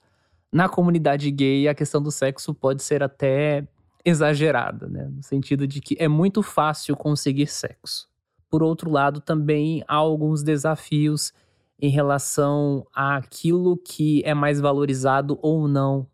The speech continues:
dentro da comunidade gay. E aí a gente tá falando sobre padrões corporais, padrões de comportamento, entre os padrões de comportamento, temos as questões do autismo, que vão,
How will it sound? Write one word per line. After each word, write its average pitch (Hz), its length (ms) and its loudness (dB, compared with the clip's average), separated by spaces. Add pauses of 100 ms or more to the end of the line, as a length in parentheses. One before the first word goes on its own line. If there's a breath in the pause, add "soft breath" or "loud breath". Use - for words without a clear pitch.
dentro 131 560 -4
da 131 180 -4
comunidade 127 560 -4
gay. 127 320 -4 (1000)
E 156 120 4
aí 180 440 2
a 185 80 2
gente 175 240 -4
tá 165 100 -2
falando 151 380 0
sobre 139 440 0 (200)
padrões 143 400 0
corporais, 139 1000 -2
padrões 135 440 0
de 135 100 -10
comportamento, 135 1160 -2 (640)
entre 185 400 2
os 156 120 0
padrões 147 520 2
de 139 60 -4
comportamento, 143 960 0
temos 143 460 -2
as 135 140 -2
questões 139 420 -2
do 135 100 0
autismo, 151 800 0
que - 140 -6
vão, 135 400 0